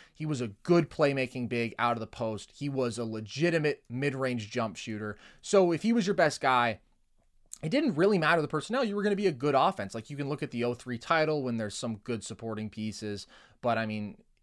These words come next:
hi-, his second best player is, like, Steven Jackson or very young, inefficient Tony Parker. Like, there's nobody else for him to lean on, and they're still winning the title, and it's because he was just clearly the best player in the world.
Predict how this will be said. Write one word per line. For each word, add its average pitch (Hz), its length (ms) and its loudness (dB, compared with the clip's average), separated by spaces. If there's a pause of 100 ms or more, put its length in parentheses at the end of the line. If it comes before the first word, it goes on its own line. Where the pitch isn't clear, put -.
hi-, 120 80 -10
his 127 320 -4
second 123 280 -2
best 107 240 -4
player 127 480 0
is, 104 200 -8
like, 98 320 -8
Steven 110 360 -6
Jackson 123 500 4
or 101 80 -6
very 117 340 -2
young, 113 220 -4
inefficient 107 480 -10
Tony 104 240 -8
Parker. 120 480 -4
Like, 101 200 -6
there's 123 180 -6
nobody 139 300 0
else 120 160 -2
for 117 100 -10
him 110 80 -6
to 110 40 -6
lean 180 280 -2
on, 107 260 -2 (320)
and 127 140 -2
they're 120 80 -2
still 131 240 -4
winning 113 220 -4
the 101 120 -10
title, 104 300 0
and 98 60 -8
it's - 80 -20
because 104 280 -8
he 107 120 -8
was 98 120 -10
just - 200 -12
clearly 104 420 -6
the 95 100 -10
best 101 300 -2
player 101 240 -6
in 98 80 -6
the 104 40 -8
world. 120 360 0